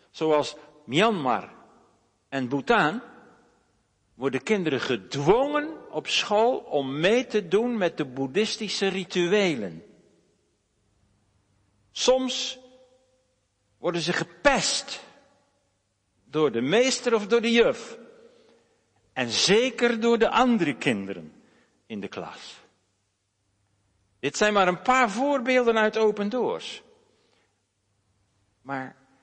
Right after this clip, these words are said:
er is nog veel meer over te zeggen. Bedenk het eens. Wat zou jij ervoor over hebben om de naam van de Heere Jezus niet te verloochenen?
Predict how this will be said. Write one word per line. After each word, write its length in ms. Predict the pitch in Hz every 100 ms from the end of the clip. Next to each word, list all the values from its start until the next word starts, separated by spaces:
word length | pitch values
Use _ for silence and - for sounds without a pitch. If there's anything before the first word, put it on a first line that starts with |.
| _ _ _ _ _ _ _ _ -
er 100 | -
is 100 | 156
nog 160 | 180
veel 140 | - 170
meer 220 | 190 180
over 220 | 120 98
te 100 | 90
zeggen. 340 | 85 80 - _ _
Bedenk 500 | - 123 196 233 220
het 160 | - -
eens. 240 | - - _ _ _ _ _
Wat 300 | 139 190 -
zou 300 | - 170 160 139
jij 400 | 170 214 214 -
ervoor 560 | 180 175 - 151 147 -
over 560 | - 175 208 196 185 170
hebben 580 | - 175 170 180 196 - _ _ _ _ -
om 360 | 160 156 147
de 120 | 131
naam 560 | 123 127 156 180 190 185
van 200 | 156 139
de 100 | 135
Heere 400 | 131 120 113 101
Jezus 600 | 120 147 175 170 147 120
niet 560 | 123 143 180 - - _
te 140 | 156
verloochenen? 1120 | - 135 135 139 190 - - - - 85 _